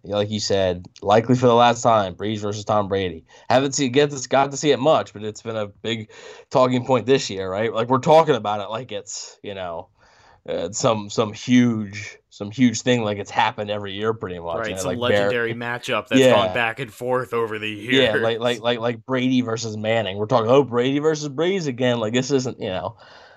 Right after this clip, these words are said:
Speaker 1: this isn't something that, that's normal. Um, so with that being said, this game is gonna be very difficult, and this will be the toughest game of the year for the Buccaneers. And, uh,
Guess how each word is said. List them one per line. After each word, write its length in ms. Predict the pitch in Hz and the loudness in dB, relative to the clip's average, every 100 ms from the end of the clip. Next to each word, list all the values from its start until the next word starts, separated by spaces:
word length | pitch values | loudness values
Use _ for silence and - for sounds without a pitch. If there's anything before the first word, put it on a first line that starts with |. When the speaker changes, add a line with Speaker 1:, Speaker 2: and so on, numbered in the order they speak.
| _ | _
Speaker 1:
this 100 | - | -2
isn't 240 | 143 147 127 | 2 4 4
something 280 | 131 117 104 | 4 4 2
that, 260 | 98 107 | 0 -2
that's 240 | 101 98 101 | -2 -4 -4
normal. 520 | 107 117 95 82 - _ _ _ _ _ - | 0 0 0 -6 -14 _ _ _ _ _ -8
Um, 520 | 101 98 90 85 - _ _ _ _ _ _ _ _ _ | -2 2 2 -2 -12 _ _ _ _ _ _ _ _ _
so 180 | - 120 | -4 2
with 160 | 127 127 | 4 6
that 180 | 127 | 4
being 220 | 123 104 98 | 2 -6 -6
said, 380 | - 90 113 - _ _ _ _ _ _ _ _ _ _ _ _ _ - | -6 -6 -8 -12 _ _ _ _ _ _ _ _ _ _ _ _ _ -4
this 160 | 123 123 | -2 2
game 300 | 131 135 113 | 4 4 2
is 80 | |
gonna 200 | 107 110 | 0 -2
be 140 | 101 104 | -2 -4
very 260 | 101 98 | -2 -4
difficult, 640 | 92 98 - 85 - 76 - _ _ _ _ - | -4 -8 -10 -12 -10 -10 -12 _ _ _ _ -4
and 520 | 98 95 90 87 87 | 0 2 0 -2 -2
this 280 | 107 101 - | 2 2 2
will 120 | 110 | 0
be 140 | 101 | 2
the 100 | 98 | -2
toughest 420 | 98 - 95 98 - | -4 -2 -2 -2 -2
game 220 | 98 104 | -2 2
of 60 | |
the 80 | 117 | 2
year 240 | 113 131 127 | 4 4 4
for 100 | 95 | 0
the 80 | |
Buccaneers. 880 | 92 92 92 92 90 87 85 - - - _ | 0 0 -2 -4 -2 -4 -4 -10 -12 -16 _
And, 720 | 95 92 92 92 90 87 87 | 4 6 8 6 4 -2 0
uh, 440 | 90 90 87 87 | 4 6 6 2